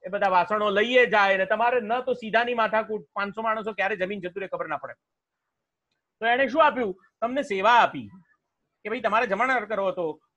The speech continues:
હું જમણવાર માટે પથતી ઇતિ સુધીનું તમામ કામ કરવાની સેવા આપીશ. એટલે એણે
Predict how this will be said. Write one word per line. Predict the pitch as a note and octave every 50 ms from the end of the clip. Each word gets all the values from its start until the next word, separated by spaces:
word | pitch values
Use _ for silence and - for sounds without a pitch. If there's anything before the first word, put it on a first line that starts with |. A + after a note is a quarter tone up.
| -
હું | G#3+ A3
જમણવાર | E3 F#3+ F#3 A#3 B3+ B3 A#3 G#3+ G3+
માટે | G3 G3 F#3+ F#3 F3+ - G3 F3+ F3+ F3 F3+ _ _ -
પથતી | E3+ - - C4 B3+ C4 B3+ A#3+
ઇતિ | G3 - A3
સુધીનું | E3 F3+ F3 F3+ G3 F#3 F#3
તમામ | - F3+ F3+ G#3+ A#3 A3
કામ | F#3+ F#3+ F#3 F3+
કરવાની | E3+ E3 E3+ F3+ G#3 F#3
સેવા | - F3 E3+ F3
આપીશ. | F3 E3+ F3 - E3+ C#3 - - - - - _ _ _ _ _ _ _ _ _ _ -
એટલે | F#3 F#3+ G3+
એણે | G3 G3 F#3+